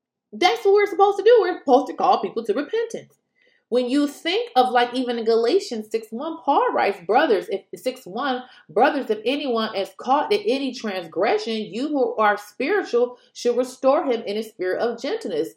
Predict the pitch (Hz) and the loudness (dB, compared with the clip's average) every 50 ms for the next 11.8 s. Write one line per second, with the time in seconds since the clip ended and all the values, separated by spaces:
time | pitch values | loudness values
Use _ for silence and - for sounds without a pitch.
0 | _ _ - 240 240 - 277 269 - - - - 285 320 - - 202 196 202 208 | _ _ -10 -10 -10 -8 -10 -12 -12 -10 -4 -2 -2 -2 -2 0 0 0 0 0
1 | 208 - - - 208 226 277 311 294 254 269 285 - - 190 190 196 185 180 170 | -2 -8 -12 -8 -6 -4 -4 -4 -4 -6 -6 -6 -4 -2 0 0 0 0 0 0
2 | 165 165 - 226 220 226 262 277 - 370 403 427 415 - - - - _ _ _ | 0 0 -2 -6 -8 -6 -8 -8 -6 -6 -6 -6 -6 -6 -8 -8 -10 _ _ _
3 | - - _ - - 269 285 269 269 269 269 254 - - 202 214 247 262 254 240 | -20 -20 _ -4 0 2 4 4 6 4 4 2 0 -2 -6 -4 -4 -4 -4 -4
4 | 226 233 233 226 226 - 240 247 240 240 240 - 370 440 508 494 - - - 202 | -6 -6 -8 -8 -8 -8 -4 -4 -2 -2 -2 -2 -4 -2 -2 -4 -6 -6 -8 -8
5 | 185 151 143 151 - - 190 190 185 156 151 151 156 185 196 202 208 226 233 233 | -8 -8 -10 -10 -6 -2 0 0 2 2 0 0 -2 -2 -4 -4 -4 -6 -6 -6
6 | 220 226 202 - - - 214 214 214 233 247 247 220 - - - - 311 320 320 | -6 -8 -8 -10 -10 -10 -8 -6 -4 -4 -4 -6 -6 -10 -16 -12 -8 -6 -4 -4
7 | 320 - - 247 226 - - 190 202 196 190 180 165 165 - 220 202 190 156 147 | -4 -2 -2 -2 -2 -2 -2 0 0 0 0 -2 -6 -8 -8 -6 -6 -4 -4 -6
8 | 147 - - _ _ - 269 262 262 - 175 147 139 135 _ _ _ _ - - | -8 -10 -16 _ _ -12 -10 -10 -10 -10 -12 -12 -12 -14 _ _ _ _ -14 -10
9 | - 196 208 208 208 - 254 262 277 269 233 196 170 180 180 170 165 165 - 151 | -8 -6 -6 -8 -8 -8 -8 -8 -6 -6 -8 -6 -4 -2 0 0 0 -2 -4 -6
10 | 143 143 - _ - 214 - 113 143 160 160 - - 196 - _ - 147 - 160 | -8 -8 -10 _ -12 -12 -8 -6 -6 -6 -6 -8 -12 -18 -20 _ -20 -18 -12 -10
11 | 143 139 - - - 330 320 294 - 208 208 - 214 208 202 185 | -8 -8 -8 -10 -12 -12 -12 -10 -10 -10 -10 -10 -10 -12 -12 -12